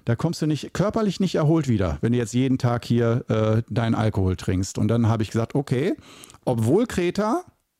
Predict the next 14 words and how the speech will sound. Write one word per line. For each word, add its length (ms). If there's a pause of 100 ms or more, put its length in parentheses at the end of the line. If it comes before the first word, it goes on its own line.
(960)
lässt 360
du 60
mal 200
die 80
Gesundheit 440
vorgehen, 440
guckt 240
ja 80
keiner 320
zu 340 (320)
und 520 (680)
stoppst 540
den 140
Alkohol“, 580